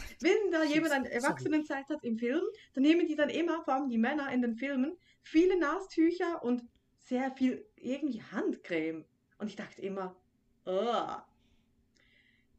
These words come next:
Speaker 1: Bis ich dann irgendwann mal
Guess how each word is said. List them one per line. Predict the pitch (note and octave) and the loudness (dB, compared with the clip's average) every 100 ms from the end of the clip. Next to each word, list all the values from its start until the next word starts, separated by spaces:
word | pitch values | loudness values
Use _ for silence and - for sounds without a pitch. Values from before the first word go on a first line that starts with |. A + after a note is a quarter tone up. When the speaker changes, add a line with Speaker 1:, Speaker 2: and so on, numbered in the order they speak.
| - | -4
Speaker 1:
Bis | C4 F#4 - | -2 -2 -2
ich | E4+ E4+ - | -2 -2 -4
dann | A3 C4 D#4+ - | -4 -2 -4 -6
irgendwann | A3 C4+ D#4+ E4 G#3+ G#3 A#3 B3+ | -6 -6 -6 -6 -6 -4 -2 -2
mal | G3 G#3+ C4+ | -4 -6 -8